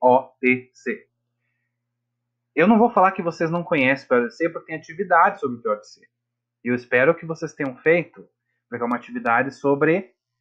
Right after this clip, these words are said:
pensamento crítico. Eu quero que vocês coloquem naquela atividade o que vocês fariam como gestores utilizando o P O D C. Tá?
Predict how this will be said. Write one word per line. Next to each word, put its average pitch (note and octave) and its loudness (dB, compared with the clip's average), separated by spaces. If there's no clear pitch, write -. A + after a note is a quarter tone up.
pensamento G#3 0
crítico. - -8
Eu - -16
quero C#3 0
que D3+ -12
vocês C#3+ -12
coloquem D#3 2
naquela C3 -4
atividade B2+ -2
o - -16
que E3 -18
vocês E3 -18
fariam F3 -2
como F3 -6
gestores F3+ -4
utilizando A3 -2
o - -14
P D#3 0
O C3+ 6
D E3+ -8
C. - -6
Tá? A#2 0